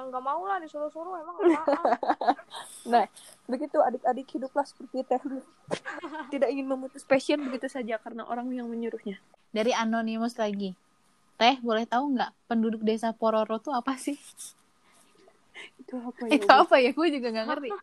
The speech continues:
Speaker 3: Tapi jawab aja. Silahkan.
Speaker 1: Secara literally itu ya emang penduduk desa Pororo, ya si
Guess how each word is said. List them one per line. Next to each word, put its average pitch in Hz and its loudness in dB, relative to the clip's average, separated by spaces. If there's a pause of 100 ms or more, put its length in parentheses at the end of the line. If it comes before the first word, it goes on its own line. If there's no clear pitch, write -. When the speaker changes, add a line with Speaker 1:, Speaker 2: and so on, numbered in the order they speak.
(220)
Speaker 3:
Tapi 277 0
jawab 320 6
aja. 285 -4 (720)
Silahkan. 269 -8 (2250)
Speaker 1:
Secara 294 -2
literally 294 -2
itu 359 -6
ya 277 -4
emang 254 -8
penduduk 247 -10
desa 254 -6
Pororo, 294 -4
ya 339 -6
si 294 -16